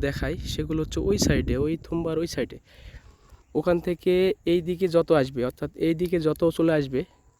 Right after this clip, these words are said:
তত আপনার নিম্নাঞ্চল, এদিকে যত যাবেন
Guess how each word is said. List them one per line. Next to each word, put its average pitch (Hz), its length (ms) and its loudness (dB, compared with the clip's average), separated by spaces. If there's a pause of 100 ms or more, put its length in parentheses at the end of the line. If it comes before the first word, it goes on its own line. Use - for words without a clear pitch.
(260)
তত 156 180 -4 (180)
আপনার 139 260 -2 (640)
নিম্নাঞ্চল, 143 540 4 (440)
এদিকে 165 300 -4 (100)
যত 175 160 2 (120)
যাবেন 170 220 2